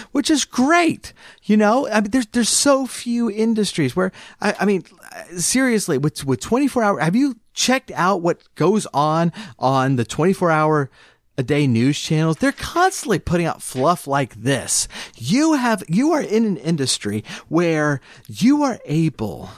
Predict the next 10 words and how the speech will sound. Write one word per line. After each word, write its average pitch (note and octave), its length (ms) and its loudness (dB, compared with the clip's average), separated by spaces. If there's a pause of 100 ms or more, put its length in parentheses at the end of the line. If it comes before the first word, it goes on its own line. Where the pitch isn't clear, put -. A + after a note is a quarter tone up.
(260)
on F3 160 0
a D3+ 120 0
daily A3 640 2
basis C#3+ 920 -4 (1120)
to G3 120 2
protect - 880 -8
people C3 460 -4
from D#3 340 -2
losing F3 720 0 (140)
everything. D3+ 1040 -2